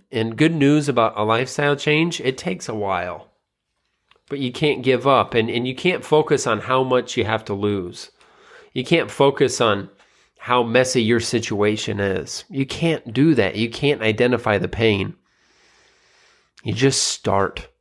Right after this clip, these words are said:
And eventually, you'll get there. Now, for the kids that don't have nearly as messy a rooms as my kids,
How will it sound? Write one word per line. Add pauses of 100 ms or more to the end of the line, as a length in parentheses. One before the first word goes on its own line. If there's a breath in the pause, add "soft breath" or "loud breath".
(1400)
And
eventually, (680)
you'll
get
there. (320 soft breath)
Now,
for
the
kids
that
don't
have
nearly
as
messy
a
rooms
as
my
kids,